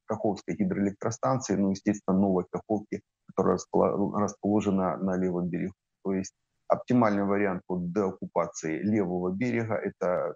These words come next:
форсирование Днепра, ещё раз повторюсь, в районе, э, Каховской гэс.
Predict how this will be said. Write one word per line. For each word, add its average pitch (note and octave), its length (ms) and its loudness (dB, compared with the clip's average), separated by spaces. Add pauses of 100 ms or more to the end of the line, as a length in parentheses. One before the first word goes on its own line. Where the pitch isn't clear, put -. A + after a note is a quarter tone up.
форсирование F2 640 -2
Днепра, E2 380 -4
ещё - 200 -8
раз E2+ 160 -4
повторюсь, - 560 -4
в - 40 2
районе, F2+ 400 4 (440)
э, E2 160 4
Каховской F2+ 580 2 (140)
гэс. B2 340 2